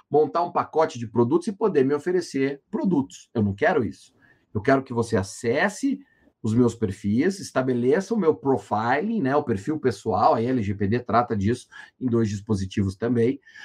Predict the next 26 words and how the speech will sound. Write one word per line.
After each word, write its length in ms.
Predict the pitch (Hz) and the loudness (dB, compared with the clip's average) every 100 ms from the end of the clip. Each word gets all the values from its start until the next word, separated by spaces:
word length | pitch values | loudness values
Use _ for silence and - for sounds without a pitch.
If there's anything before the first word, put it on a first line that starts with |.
| - _ - - - | -20 _ -12 -12 -8
pra 180 | - 190 | -2 -2
que 140 | 196 214 | 0 0
você 320 | 190 - 247 | 0 0 0
possa 260 | 254 196 | 0 0
me 80 | 185 | -2
entregar 300 | 165 147 147 | -2 0 2
uma 80 | 165 | 2
experiência 440 | - 139 135 127 | -2 0 0 0
customizada, 560 | 143 - 127 160 165 - | -8 -4 -4 0 0 0
pra 140 | - | -2
que 80 | - | -4
isso 140 | - 220 | -4 0
volte 400 | 156 226 - 139 | 4 2 2 -6
pra 160 | 120 | -2
mim, 160 | 104 95 | 2 2
mas 160 | 110 | 2
eu 60 | 143 | 0
não 80 | 196 | -2
quero 240 | 185 160 | 0 -2
que 60 | - | -2
você 180 | 113 110 | -4 -2
possa 260 | 107 101 98 | 0 -2 -2
utilizar 380 | - 98 90 | -4 0 0
isso 120 | 80 - | 0 -2
pra 100 | - | -8
vender. 340 | - - - | -8 -16 -20